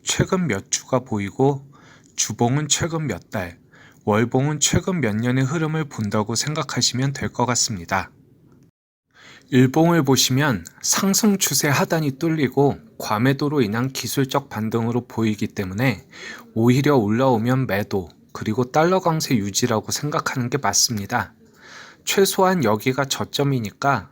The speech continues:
앞으로 유로가 올라가겠지라는 생각은 안 하게 되는데요. 다음은 주봉 차트입니다. 작년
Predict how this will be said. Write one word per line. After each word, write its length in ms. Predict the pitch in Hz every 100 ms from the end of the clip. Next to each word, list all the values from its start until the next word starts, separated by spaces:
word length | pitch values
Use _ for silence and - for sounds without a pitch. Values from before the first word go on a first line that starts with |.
| -
앞으로 480 | 120 - - 151
유로가 420 | 120 104 120 131 139
올라가겠지라는 1000 | 104 123 135 127 123 - - 110 101
생각은 560 | 98 107 101 98 139 156 -
안 220 | 101 104
하게 200 | 117 127
되는데요. 640 | 117 95 87 92 110 139 139 - _ _ _ _ _ _ _ _ _ - - _
다음은 440 | - 117 120 135 143
주봉 380 | - 120 151
차트입니다. 840 | 160 147 - 110 92 90 107 90 - _ - - - -
작년 460 | - 113 123 139